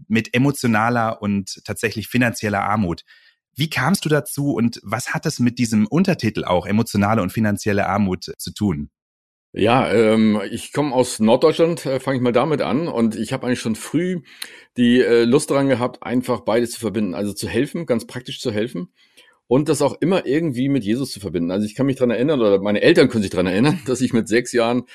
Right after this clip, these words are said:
Speaker 2: raus wollte nach Afrika und Albert Schweitzer helfen und auch schon alles gepackt hatte, also einen ganzen Rucksack voll mit, äh, einer Salbe gegen Wespenstiche und auch, äh, Hansaplast, also so Pflaster halt, was man so braucht im Dschungel.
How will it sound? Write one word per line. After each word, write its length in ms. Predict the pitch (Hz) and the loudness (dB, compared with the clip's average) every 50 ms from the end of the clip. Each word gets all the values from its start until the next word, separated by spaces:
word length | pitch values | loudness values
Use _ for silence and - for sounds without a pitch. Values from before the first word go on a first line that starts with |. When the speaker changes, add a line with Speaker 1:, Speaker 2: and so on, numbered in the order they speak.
| - - - - _ | -20 -20 -20 -12 _
Speaker 2:
raus 300 | - 101 113 135 135 - | 4 6 6 6 6 6
wollte 240 | 113 117 120 113 120 | 4 6 6 6 6
nach 140 | 107 104 98 | 4 2 2
Afrika 540 | 101 127 135 165 143 - - 90 95 117 151 | 0 0 0 -2 -4 -2 0 0 2 2 2
und 280 | 143 - 117 113 104 | 0 0 -2 -2 0
Albert 300 | - 107 110 120 117 - | 0 2 4 4 4 4
Schweitzer 280 | - 113 123 120 - 120 | 4 2 4 4 4 2
helfen 440 | 92 95 95 95 - 160 220 214 _ - - - - - - - _ _ | 4 2 0 0 -2 -6 -6 -6 _ -16 -20 -20 -20 -20 -20 -20 _ _
und 180 | - 113 110 107 | -4 -2 -2 0
auch 140 | 92 113 - | 0 0 0
schon 100 | - 113 | 0 2
alles 220 | 117 143 143 - | 2 0 0 0
gepackt 280 | 143 - - 180 175 - | -2 0 0 -2 0 2
hatte, 280 | 170 160 160 156 131 | 2 4 6 6 6
also 180 | 110 113 110 113 | 6 4 4 4
einen 140 | 113 113 110 | 2 4 2
ganzen 180 | 120 117 117 | 2 2 2
Rucksack 460 | 107 95 143 160 - - 135 127 120 | 0 -2 -2 -2 0 2 2 2 2
voll 260 | - - 113 117 123 127 | 0 2 4 6 6 6
mit, 340 | 120 113 110 104 - - - 98 | 6 4 2 2 -2 -4 0 4
äh, 280 | 101 104 101 101 98 | 6 6 8 8 6
einer 160 | 101 98 101 | 4 4 2
Salbe 340 | 101 107 110 123 135 127 127 | 2 4 6 6 6 6 6
gegen 180 | 113 120 117 104 | 4 4 4 4
Wespenstiche 800 | 139 151 147 - 165 139 - - 151 143 - 165 160 160 156 | 4 2 2 -2 -8 -6 -2 -2 -2 0 0 2 2 2 2
und 340 | - 107 113 113 110 101 - | 2 2 2 2 2 0 -2
auch, 320 | - 98 101 101 101 - - | 0 2 4 4 4 2 0
äh, 360 | 101 95 95 98 98 95 92 92 - | 0 2 2 4 2 2 0 -2 -2
Hansaplast, 600 | - 135 135 127 135 127 - - 143 180 202 - 120 | 0 2 4 4 4 4 4 2 2 2 2 2 2
also 140 | 120 117 | 2 2
so 280 | 110 98 104 107 104 101 | 2 2 2 2 2 2
Pflaster 480 | - - - 135 147 - - - 175 151 | 0 -2 -2 -2 -2 -2 -2 -2 0 0
halt, 240 | 143 151 165 175 | 2 2 2 2
was 120 | 135 123 - | 2 0 0
man 100 | 120 110 | 2 0
so 80 | 110 | 0
braucht 320 | 98 - - 120 120 - 139 | 0 0 0 0 0 0 -2
im 80 | 110 | -4
Dschungel. 360 | 92 95 95 98 120 170 240 | -2 -2 -2 -2 -2 -4 -6